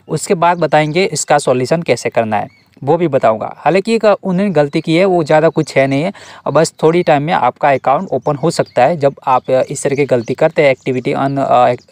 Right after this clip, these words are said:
यूजुअल एक्टिविटी, जो कहीं भी आप अपना अकाउंट लॉगिन करने की कोशिश करते हैं तो Facebook को लगता है कि हाँ, ये बंदा कुछ और गलत काम कर रहा है या फिर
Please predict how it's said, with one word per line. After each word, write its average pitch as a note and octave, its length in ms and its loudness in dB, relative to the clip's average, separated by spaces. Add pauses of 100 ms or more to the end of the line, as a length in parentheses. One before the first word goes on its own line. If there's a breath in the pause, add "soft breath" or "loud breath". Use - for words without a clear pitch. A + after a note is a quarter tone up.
(340 soft breath)
यूजुअल C#3 300 0
एक्टिविटी, C3 420 0
जो B2+ 120 -2
कहीं D3 200 0
भी F#3 180 2
आप D3 200 2
अपना C#3 300 0
अकाउंट B2+ 520 0
लॉगिन B2+ 300 -2
करने D3+ 160 0
की C#3+ 40 -2
कोशिश C3 220 -2
करते C3+ 280 0
हैं F#3+ 80 0 (240 loud breath)
तो E3+ 60 -8
Facebook F#3+ 300 0
को G3+ 100 0
लगता D3 340 2
है C#3 80 4
कि - 100 -8
हाँ, D3+ 120 0
ये C#3 140 -4
बंदा C#3+ 260 -2
कुछ - 340 -6
और C3+ 180 0
गलत C3+ 280 0
काम C#3 220 -2
कर C3 100 0
रहा B2+ 80 2
है C3 60 -2
या E3 100 2
फिर F3+ 260 -2